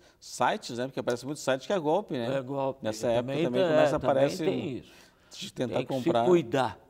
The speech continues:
Speaker 2: Comprar
Speaker 1: com
Speaker 2: pelo site, daqui a pouco um site pirata. Acostumem-se a comprar de sites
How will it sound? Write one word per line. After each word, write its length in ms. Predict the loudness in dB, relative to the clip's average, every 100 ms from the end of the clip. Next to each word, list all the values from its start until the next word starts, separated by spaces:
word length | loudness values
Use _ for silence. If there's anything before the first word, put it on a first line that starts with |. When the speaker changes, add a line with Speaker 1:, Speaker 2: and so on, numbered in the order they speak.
| -16
Speaker 2:
Comprar 360 | -12 -8 -4 -2
Speaker 1:
com 100 | -2
Speaker 2:
pelo 240 | -6 -8
site, 500 | -2 0 2 0 -4
daqui 160 | -8 -6
a 60 |
pouco 240 | -6 -6 -8
um 40 |
site 380 | -4 -2 -2 -4
pirata. 720 | -2 2 4 4 2 -2 -6 -8 -20 -14
Acostumem-se 880 | -6 -2 -4 -2 -2 -2 -2 -4 -4
a 80 | -2
comprar 460 | -2 -4 0 0
de 160 | 0 -6
sites 640 | -8 0 2 0 -4 -20